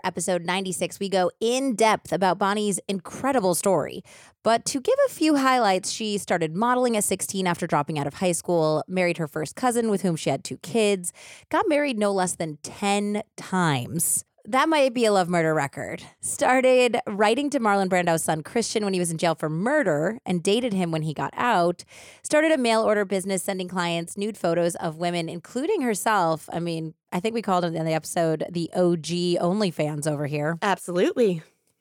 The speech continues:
Speaker 1: Ran Lonely Hearts ads advertising for male companions who she would later meet and ask for money,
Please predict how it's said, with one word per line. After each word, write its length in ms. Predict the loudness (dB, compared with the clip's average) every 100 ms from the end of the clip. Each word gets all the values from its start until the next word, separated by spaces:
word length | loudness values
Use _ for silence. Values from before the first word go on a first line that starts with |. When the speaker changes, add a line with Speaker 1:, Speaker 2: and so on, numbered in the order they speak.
| _ -4
Speaker 1:
Ran 340 | 0 0 2
Lonely 320 | 2 2 0
Hearts 360 | -2 0 -2 -2
ads 360 | 0 0 0 -2
advertising 640 | -2 -2 -2 0 0 -2
for 140 | -2 -2
male 320 | 0 0 0
companions 760 | -2 -4 -2 0 0 -2 -4
who 120 | -4 -4
she 160 | -2
would 120 | -2
later 260 | 0 0 0
meet 340 | -2 -6 -6 -6
and 120 | -4
ask 280 | -2 -2 -2
for 80 | -4
money, 500 | 0 0 2 0